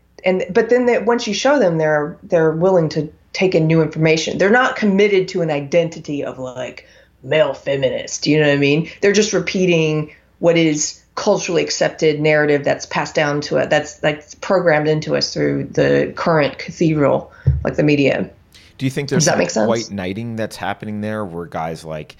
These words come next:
Speaker 2: it's, uh, you know, here's a way to, to, if you are masculine generally and you, uh, are more of an alpha type male, do you think that they're tapping into, like,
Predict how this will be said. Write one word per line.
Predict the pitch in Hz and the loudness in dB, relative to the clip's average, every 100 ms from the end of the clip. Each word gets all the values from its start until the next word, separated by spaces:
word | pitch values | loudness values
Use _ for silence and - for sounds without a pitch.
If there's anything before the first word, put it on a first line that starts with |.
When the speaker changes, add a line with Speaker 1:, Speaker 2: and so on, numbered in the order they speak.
| _ _ - | _ _ -20
Speaker 2:
it's, | 87 - | -16 -10
uh, | 87 80 76 - _ _ _ | -8 -8 -10 -14 _ _ _
you | 87 | -14
know, | 85 | -12
here's | 82 104 | -8 -8
a | 95 | -6
way | 85 82 | -8 -8
to, | 76 85 76 73 - _ _ | -10 -12 -12 -14 -20 _ _
to, | - 71 - | -16 -14 -12
if | 92 101 | -12 -10
you | 95 | -8
are | 87 95 90 90 80 - | -4 -4 -4 -8 -12 -14
masculine | 92 82 80 - 82 80 78 76 73 | -12 -10 -12 -14 -12 -12 -12 -14 -14
generally | 82 76 73 71 73 73 | -14 -14 -16 -16 -16 -14
and | 71 76 | -14 -14
you, | 78 76 73 - _ _ _ - | -12 -10 -12 -16 _ _ _ -16
uh, | 78 73 73 - | -14 -12 -14 -12
are | - 87 | -8 -6
more | 85 85 | -6 -8
of | 80 | -8
an | 78 | -10
alpha | 67 78 76 | -12 -14 -14
type | 69 80 71 - | -14 -12 -12 -12
male, | 78 80 73 69 - | -12 -12 -12 -16 -16
do | 82 | -16
you | 80 | -14
think | 85 80 | -16 -16
that | 80 71 - _ _ _ | -16 -16 -20 _ _ _
they're | 85 80 | -14 -12
tapping | - 85 90 82 | -10 -10 -10 -12
into, | 82 80 78 | -12 -12 -14
like, | 71 69 | -14 -14